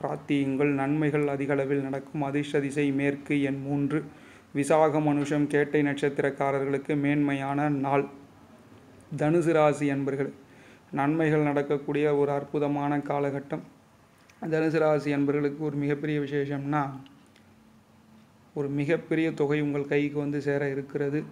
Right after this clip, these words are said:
அதை ஜாக்கிரதையாக பயன்படுத்தி வாழ்க்கையில் முன்னேற கற்றுக்கொள்ளுங்கள். மனதில் எதிர்காலம் தொடர்பான சிந்தனைகளின் மூலம் குழப்பங்கள் ஏற்படும். வியாபாரம் தொடர்பான கடன் உதவிகளில் சிந்தித்து செயல்படுவது அவசியமாகும். வாழ்க்கை துணைவருடன்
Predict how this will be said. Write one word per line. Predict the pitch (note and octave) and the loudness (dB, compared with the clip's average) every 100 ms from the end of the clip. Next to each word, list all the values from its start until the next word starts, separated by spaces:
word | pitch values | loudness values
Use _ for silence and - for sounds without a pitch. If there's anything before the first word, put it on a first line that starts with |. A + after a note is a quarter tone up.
| - - - - - | -16 -20 -20 -14 -2
அதை | D3 D3 | 2 2
ஜாக்கிரதையாக | C#3 D3 D3 D3+ D3+ D3 D3 D3+ | 2 2 2 2 2 2 2 0
பயன்படுத்தி | D3 C#3+ C#3+ C#3+ C#3+ C#3+ D#3 | 0 0 0 0 -2 -2 -2
வாழ்க்கையில் | D3 D3+ D3 C#3+ D3 | 0 0 0 -2 0
முன்னேற | C#3+ C#3+ D3 D3 C#3+ D3 | 0 0 0 0 0 -4
கற்றுக்கொள்ளுங்கள். | D3 - C#3 - C#3 C3+ C#3 C#3+ - - - - - | -8 -8 -8 -4 -2 -2 -6 -8 -12 -20 -20 -20 -6
மனதில் | C#3+ D3 D3+ D#3+ | 0 2 2 2
எதிர்காலம் | D3+ D3 C#3+ C#3+ C#3+ D3 | 2 2 2 2 2 2
தொடர்பான | C#3 C#3+ C#3 C#3+ C#3+ | 0 0 2 0 0
சிந்தனைகளின் | C#3 D3 D3 C#3+ C#3+ C#3 | 0 2 2 2 2 0
மூலம் | C#3 C#3+ D3 | 0 -2 -2
குழப்பங்கள் | C#3+ D3 D3 D3 C#3+ C#3+ | -2 -2 0 0 0 2
ஏற்படும். | C#3 C#3+ D3+ D3+ - - - _ - | 2 0 -2 -4 -4 -18 -20 _ -2
வியாபாரம் | D3 D3 D3+ D#3 D3+ D3 | 2 4 4 4 4 2
தொடர்பான | C#3+ C#3+ C#3+ C#3+ D3 | 2 2 2 0 0
கடன் | D3 D3 D3 | 0 2 2
உதவிகளில் | C#3+ C#3+ C#3+ C#3+ C#3 | 2 2 2 0 -2
சிந்தித்து | C#3+ C#3+ D3 D3 D3 | -2 0 0 0 0
செயல்படுவது | C#3+ C#3+ C#3 C#3+ C#3+ C#3+ | 2 0 2 2 2 2
அவசியமாகும். | C#3 C#3+ C#3+ C#3 C#3 C3+ C3+ D#3 - - - - | 0 0 -2 -2 -2 -4 -6 -8 -8 -20 -20 -12
வாழ்க்கை | D3+ D3 D#3 D3+ D#3+ D3+ | 0 4 4 2 -2 0
துணைவருடன் | D3 D3 C#3+ D3 D3+ | 0 2 2 0 -2